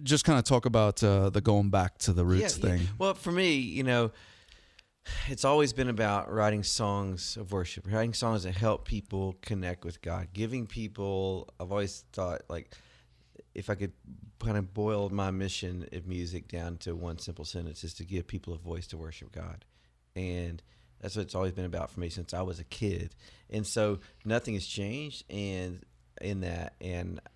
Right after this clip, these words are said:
Speaker 2: I'm ex-, so excited this new music I'm working on is just that, just the next, uh, step in line of that, of just helping people sing and worship God and writing songs of worship for the church. Hopefully that, uh, that can find its way to people's lives and churches, and that's what I love the most. You know, this,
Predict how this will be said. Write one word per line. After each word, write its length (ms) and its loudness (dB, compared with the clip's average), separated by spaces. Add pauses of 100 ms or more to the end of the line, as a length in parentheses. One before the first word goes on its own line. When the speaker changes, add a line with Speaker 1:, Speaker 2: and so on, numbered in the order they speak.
(320)
Speaker 2:
I'm 160 -2
ex-, 140 -4
so 220 0
excited 400 -2
this 160 -8
new 120 -2
music 360 -4
I'm 100 -4
working 300 -4
on 240 -2 (260)
is 160 -6
just 280 -4
that, 360 0 (180)
just 180 -10
the 60 -4
next, 440 -4 (160)
uh, 160 2
step 400 0
in 120 0
line 220 -2
of 120 -4
that, 200 -2
of 60 -8
just 140 -6
helping 220 -4
people 280 -14
sing 320 -6
and 100 -6
worship 300 -8
God 240 -4
and 100 -6
writing 200 -4
songs 280 -6
of 80 -14
worship 260 -10
for 80 -10
the 80 -8
church. 460 -4 (300)
Hopefully 320 -4
that, 200 -4
uh, 220 -2
that 200 -6
can 200 -6 (220)
find 180 2
its 160 -4
way 140 2
to 80 -6
people's 400 -8
lives 320 2
and 100 -8
churches, 580 -2
and 220 -2 (360)
that's 200 4
what 80 4
I 60 6
love 240 4
the 80 0
most. 400 0
You 80 -2
know, 100 4
this, 240 -2